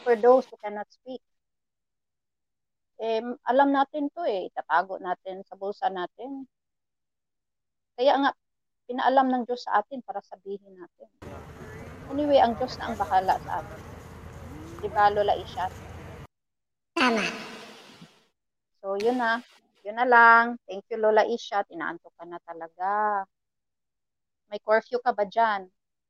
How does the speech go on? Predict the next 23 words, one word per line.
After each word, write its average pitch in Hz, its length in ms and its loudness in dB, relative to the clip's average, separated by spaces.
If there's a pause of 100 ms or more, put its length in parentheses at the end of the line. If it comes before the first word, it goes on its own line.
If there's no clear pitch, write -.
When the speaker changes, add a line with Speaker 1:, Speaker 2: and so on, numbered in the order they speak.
(1200)
Speaker 2:
Hindi. 294 480 4 (400)
Wala 302 220 0 (100)
naman. 226 320 2 (1400)
Speaker 1:
Kasi 196 240 -10
nasa 196 160 0
Speaker 2:
Nalagi 269 400 6
Speaker 1:
bahay - 0 -
ka 277 80 2
Speaker 2:
na 302 80 4
Speaker 1:
lang. 277 80 0
Speaker 2:
tumutubo. 285 640 6 (3500)
Baka 277 160 0
di 277 80 2
na 277 140 4
Speaker 1:
Ay, 294 80 0
Speaker 2:
tayo 285 100 6
Speaker 1:
di 285 80 4
na. 285 80 -2
Speaker 2:
tutubo. 277 400 6
Ito, 247 400 0
mat-, 240 320 -2
matanda 262 420 4 (220)
na. 269 160 0